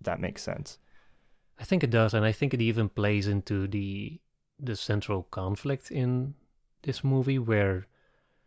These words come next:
Speaker 2: basically what's being suggested by Martin is that Stephen killed his father, or at least let him die due to negligence, and so
Speaker 1: Right.
Speaker 2: he's basically arguing, "You took one member of my family, now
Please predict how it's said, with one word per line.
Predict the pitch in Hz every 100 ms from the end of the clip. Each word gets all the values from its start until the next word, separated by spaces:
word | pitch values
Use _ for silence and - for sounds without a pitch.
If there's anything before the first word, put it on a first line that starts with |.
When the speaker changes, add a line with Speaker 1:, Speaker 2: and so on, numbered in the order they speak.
| _ _ -
Speaker 2:
basically | 127 120 120 120
what's | 101 104 -
being | - 104 95
suggested | - 98 117 113 - 98 98
by | 98 95
Martin | 95 101 107 104 107 98 98
is | - 101 92 -
that | - 95 98 - _ _ _ _ _ _ -
Stephen | - 139 131 120 107
killed | - 107 101 95 95 -
his | 98
father, | - 117 107 107
or | 110 113 104
at | 101
least | 104 98 -
let | 101 101
him | 101 95
die | 101 98 95
due | 90 107 98
to | -
negligence, | 95 98 101 120 117 127 123
and | - 98
so | - 101 95 95 - _ _ _ _
Speaker 1:
Right. | - - 90
Speaker 2:
he's | 123 117
basically | - 113 104 117 110 120
arguing, | 120 127 117 101 98
"You | 101 107
took | - 110
one | 107 101 101 101
member | 101 98 -
of | 104
my | 101 95 107
family, | - 123 123 120
now | 101 92 92